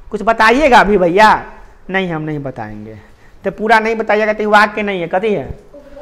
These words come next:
उपवाक्य। पूरा बात हमको पता चलने लगेगा तो हम कहेंगे वाक्य। जैसे हम तुमको बोले, यदि तुम आते ना तो व्याकरण सीख जाते तुम।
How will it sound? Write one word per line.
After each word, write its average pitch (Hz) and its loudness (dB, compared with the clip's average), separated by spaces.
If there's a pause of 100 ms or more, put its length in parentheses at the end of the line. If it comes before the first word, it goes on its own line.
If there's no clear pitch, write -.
(100)
उपवाक्य। 214 4
पूरा 262 2
बात 269 4
हमको 254 2
पता 254 2
चलने 247 2
लगेगा 214 4
तो 196 -4
हम 190 -4
कहेंगे 180 -2
वाक्य। 139 -2 (180)
जैसे 220 2
हम 208 2
तुमको 240 2
बोले, 208 4
यदि 208 6
तुम 220 2
आते 196 2
ना 233 2
तो 214 -2
व्याकरण 190 2
सीख 202 -10
जाते 175 0
तुम। 123 -16